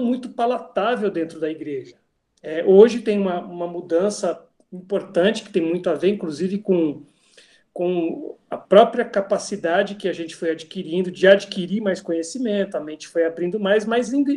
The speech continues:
ainda existem alguns ambientes que falar de autoconhecimento é tabu, porque pode parecer, eh, e espiritualidade, pode parecer que você tá dando a entender, eh, de trazer pra dentro da,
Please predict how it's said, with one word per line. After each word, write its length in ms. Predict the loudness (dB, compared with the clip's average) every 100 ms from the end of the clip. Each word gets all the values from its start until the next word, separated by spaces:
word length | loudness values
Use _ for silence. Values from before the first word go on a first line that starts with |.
| -4
ainda 300 | -4 -2 -2
existem 400 | -4 -4 -6 -6
alguns 300 | -6 -6 -6
ambientes 580 | -8 -8 -8 -8 -10 -18
que 140 | -16
falar 300 | -8 -4 -2
de 120 | 0
autoconhecimento 960 | -2 -4 -4 -4 -4 -4 2 2 2 -10 _ _ _ _ _ _ _
é 80 | 6
tabu, 580 | 6 4 -2 -4 -4 -6
porque 600 | -8 -10 -4 -4 -4 -12 -2
pode 440 | 0 0 -4 -8
parecer, 880 | -10 -6 -6 -8 -10 -8 -6 -8 -12 _ _ _ -14
eh, 300 | -12 -12 -12
e 200 | -8 -6
espiritualidade, 880 | -6 -8 -10 -4 -2 -2 -2 -2 -4 0
pode 500 | 2 2 0 -4 -8
parecer 640 | -8 -6 -8 -10 -8 -8
que 120 | -8
você 280 | -16 -14 -12
tá 160 | -6 -6
dando 220 | -4 -6
a 60 | -8
entender, 560 | -8 -10 -8 -8 -8 _ _ _ _ _ _ _ _ _ -12
eh, 120 | -10
de 120 | -10
trazer 680 | -4 0 2 2 6 6 6
pra 140 | 0
dentro 500 | -2 -4 -6 -6 -8
da, 300 | -6 -6 -6